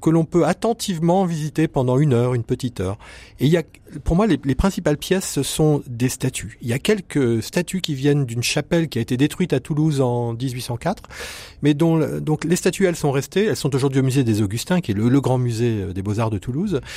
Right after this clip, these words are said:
et, euh, elles sont attribuées à un maître inconnu. On l'appelle le maître de Rieux, et c'est vraiment un magnifique exemple de la statuaire gothique, euh, du début du treizième siècle, du quatorzième siècle, pardon. Le, l'apo-, comment dire, l'apogée de Toulouse,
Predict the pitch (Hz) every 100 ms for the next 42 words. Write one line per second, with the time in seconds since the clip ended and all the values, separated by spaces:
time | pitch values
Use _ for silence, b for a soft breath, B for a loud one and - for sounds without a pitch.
0 | B B B B 156 156 139 147 131 156
1 | 147 - 165 165 151 - 139 143 175 196
2 | 131 123 131 143 131 123 120 92 110 -
3 | 117 120 110 104 139 165 - 107 113 127
4 | 143 107 101 - 127 156 131 165 220 -
5 | - - 123 120 139 170 - 170 156 -
6 | 151 127 117 139 156 - 117 117 - 120
7 | - 127 110 117 - 135 - 107 101 101
8 | 104 107 117 110 - 110 117 - 92 -
9 | - B B B 123 117 214 165 123 107
10 | 95 - 87 - 98 98 - B B B
11 | B _ - 143 143 143 139 135 160 175
12 | 185 - - - 151 143 139 190 208 190
13 | 208 156 - 170 196 247 131